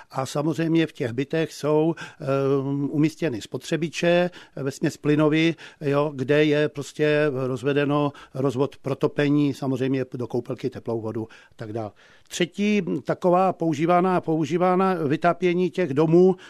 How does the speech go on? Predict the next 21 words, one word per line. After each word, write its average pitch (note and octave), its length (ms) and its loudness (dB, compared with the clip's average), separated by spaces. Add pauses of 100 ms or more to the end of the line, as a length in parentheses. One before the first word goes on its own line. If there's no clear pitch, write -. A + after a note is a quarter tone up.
(240)
pokud D#3+ 260 -6
to D#3+ 100 -4
tak E3 160 -2
můžu E3+ 240 0
nazvat, E3+ 500 0
jsou D3 320 0
kotelny E3+ 500 0
centrální D#3+ 600 2
blokové D3 460 2
v D3 60 -4
domech, D#3+ 440 0 (280)
kde C#3 140 2
samozřejmě D#3+ 720 0
není D#3 300 2
dodavatel, D3+ 680 2
dodavatel D3 540 2
je A#2+ 120 0
jiného D#3 340 0
media, D#3+ 440 2
je D3 140 2
to B2 100 -12